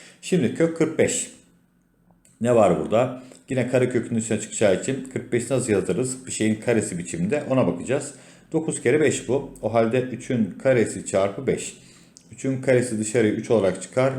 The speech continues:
Beş içeride kalır. Bunları nasıl böyle ayıracağımızı tabii ki nerede anlatmıştık? Asal çarpanları ayırma kısmında değil mi? Nasıl yapıyorduk? Hatırlatalım.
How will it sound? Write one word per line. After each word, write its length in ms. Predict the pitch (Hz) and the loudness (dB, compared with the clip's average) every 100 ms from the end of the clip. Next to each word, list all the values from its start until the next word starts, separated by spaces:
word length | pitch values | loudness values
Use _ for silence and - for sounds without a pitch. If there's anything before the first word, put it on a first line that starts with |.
| - | -2
Beş 240 | 104 90 | -2 -2
içeride 460 | - 110 101 90 110 | -6 -4 0 0 0
kalır. 220 | 98 85 - - - - - | -2 -2 -6 -18 -20 -12 0
Bunları 320 | 131 151 135 | 2 4 2
nasıl 360 | 151 - 151 | 0 0 2
böyle 220 | 127 117 113 | 4 4 4
ayıracağımızı 920 | 101 101 95 104 92 87 90 151 170 - - - | 4 2 2 2 4 4 2 0 0 -4 -20 -4
tabii 260 | 131 127 113 | 0 0 0
ki 220 | 113 95 | -2 0
nerede 400 | 101 127 113 104 | 2 2 4 2
anlatmıştık? 640 | 90 90 87 - - 165 - - - - - | 2 0 -2 -12 -8 -10 -10 -20 -20 -20 -12
Asal 360 | 110 - 135 135 | -6 2 2 2
çarpanları 580 | 135 110 - 104 101 127 | 4 2 4 0 2 2
ayırma 340 | 110 107 113 | 2 2 0
kısmında 300 | - - 104 | -4 -6 -4
değil 100 | 139 | -2
mi? 60 | 139 | -2
Nasıl 200 | 135 - | -4 0
yapıyorduk? 360 | 101 - 87 113 | 0 0 -4 -4
Hatırlatalım. 600 | 113 117 92 98 143 | -4 -2 -2 -2 -4